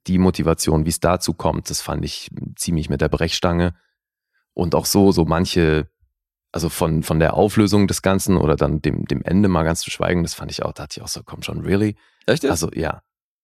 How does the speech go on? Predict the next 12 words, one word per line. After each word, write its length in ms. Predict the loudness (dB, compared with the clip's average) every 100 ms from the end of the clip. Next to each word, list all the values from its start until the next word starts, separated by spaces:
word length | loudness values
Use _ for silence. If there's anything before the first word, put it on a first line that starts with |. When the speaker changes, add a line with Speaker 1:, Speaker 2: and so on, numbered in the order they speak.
| _ _ _ _
Speaker 2:
Na, 140 | -8
das 160 | -6 -4
fand 140 | -4
ich 60 | -2
wiederum 200 | 0 0
richtig 260 | 0 -2 0
geil. 300 | 0 0 -6 _ _ -8
Speaker 1:
Echt? 340 | -6 -4 -6
Speaker 2:
Das 100 | -2
hat 100 | -2
mir 60 | 0
gefallen. 360 | 0 0 -2